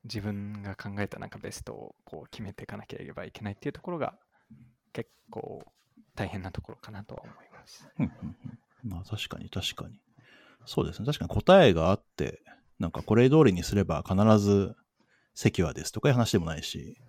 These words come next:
Speaker 1: ないですね。
Speaker 2: 必ずすごい効率的でもないですし、ですって話でもないし、確かに常にそういうところは議論してるというか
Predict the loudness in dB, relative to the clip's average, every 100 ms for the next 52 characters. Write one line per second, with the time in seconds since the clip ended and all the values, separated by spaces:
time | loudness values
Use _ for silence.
0 | -20 -14 -4 0 2 0 -4 -4 0 0
1 | 4 4 4 2 4 2 2 -6 -10 -12
2 | -14 -18 _ -20 -18 -4 -2 -2 -4 -6
3 | -2 -4 -4 -6 -8 -10 -14 _ _ -20
4 | -20 _ _ _ _ -8 -8 -6 -12 -8
5 | -2 0 -2 -6 2 6 6 6 2 2
6 | 2 0 -4 -4 -6 -8 -10 -10 -12